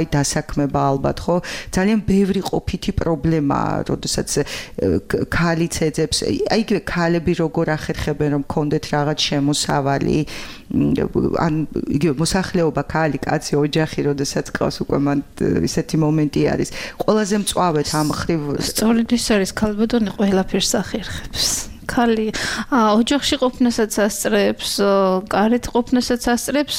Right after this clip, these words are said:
Speaker 2: გარკვეულ საკითხებში. ა, ქალი ყოველთვის მაქსიმალურად ცდილობს, რომ დრო ისე გადაანაწილოს, რომ ყველაფერში იყოს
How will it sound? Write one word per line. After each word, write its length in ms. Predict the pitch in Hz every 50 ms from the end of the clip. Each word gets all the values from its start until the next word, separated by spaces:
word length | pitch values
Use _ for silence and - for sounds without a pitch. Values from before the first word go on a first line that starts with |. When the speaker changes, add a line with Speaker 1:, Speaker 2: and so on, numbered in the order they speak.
| - -
Speaker 2:
გარკვეულ 460 | 247 233 220 220 - - 214 208 214
საკითხებში. 800 | - - 208 - - - - - 214 220 220 - - - 277 302 311 - - - - - - - 247 -
ა, 140 | - 220 208 208 208 202 202 202 202 208 214 - -
ქალი 300 | - 262 254 240 196 -
ყოველთვის 540 | - - 226 240 247 240 233 - 247 226 -
მაქსიმალურად 680 | - 220 220 - - - 214 214 196 185 190 185 185 -
ცდილობს, 460 | - - - 233 220 190 190 - - - -
რომ 140 | 180 175 175 - 208 208
დრო 240 | - - 226 233 226 208
ისე 200 | 202 - - 190 -
გადაანაწილოს, 1040 | - 202 202 - 214 214 214 226 247 302 359 - - - - - - - 233 - - - - - - - -
რომ 120 | - 320 311 -
ყველაფერში 760 | - - - 226 202 220 226 - - 262 262 - - - 269 185 175 196
იყოს 320 | 202 - - - 277 277